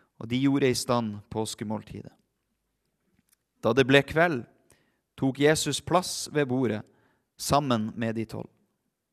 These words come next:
Mens de spiste, sa han: "Sannelig, jeg sier dere, en av dere skal forråde meg."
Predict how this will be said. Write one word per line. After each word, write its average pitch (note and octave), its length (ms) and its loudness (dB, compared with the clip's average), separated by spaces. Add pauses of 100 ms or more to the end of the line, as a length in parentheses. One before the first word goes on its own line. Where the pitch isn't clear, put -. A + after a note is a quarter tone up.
(880)
Mens D#3 460 0
de C3 80 -4
spiste, C#3+ 640 -4
sa B2+ 280 -2
han: A2 120 -10 (720)
"Sannelig, D3 800 2
jeg C3 240 -2
sier B2 320 -4
dere, A2 220 -10 (760)
en F3+ 320 2
av A#2+ 160 2
dere C3 240 4
skal B2 320 0
forråde B2+ 480 0
meg." G#2 140 -8